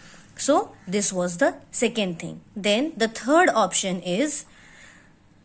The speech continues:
third topic is setting hyphenation. Now click the layout tab and move to the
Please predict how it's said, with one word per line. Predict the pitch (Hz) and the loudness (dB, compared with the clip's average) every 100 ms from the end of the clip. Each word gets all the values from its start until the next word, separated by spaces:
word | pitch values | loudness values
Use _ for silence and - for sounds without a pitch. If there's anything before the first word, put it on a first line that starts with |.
| _ - - - | _ -20 -20 -4
third | 247 262 302 - | 4 6 6 6
topic | 233 - 285 285 | 6 6 4 4
is | 208 190 254 - - | -2 0 0 -2 -6
setting | - - - 247 247 240 202 277 294 - - _ - _ _ _ - - | -2 2 6 4 4 0 0 0 -4 -14 -20 _ -20 _ _ _ -14 0
hyphenation. | 233 269 277 262 208 175 - 151 156 - - - _ _ - _ _ _ _ - - _ _ _ _ - _ - - - | 4 4 6 4 4 0 0 -4 -8 -14 -20 -20 _ _ -20 _ _ _ _ -20 -20 _ _ _ _ -20 _ -20 -18 0
Now | 226 233 156 175 - _ _ _ _ _ _ | 6 6 6 -2 -18 _ _ _ _ _ _
click | 277 277 381 392 | 6 8 6 2
the | 277 339 | 4 6
layout | 262 247 226 226 226 - | 6 6 6 6 4 2
tab | 208 170 180 226 - - | 2 4 -2 -6 -6 0
and | 233 233 233 | 4 6 6
move | 254 294 359 359 - | 8 6 4 0 -2
to | 247 220 | 0 0
the | 196 220 233 302 | 2 4 4 2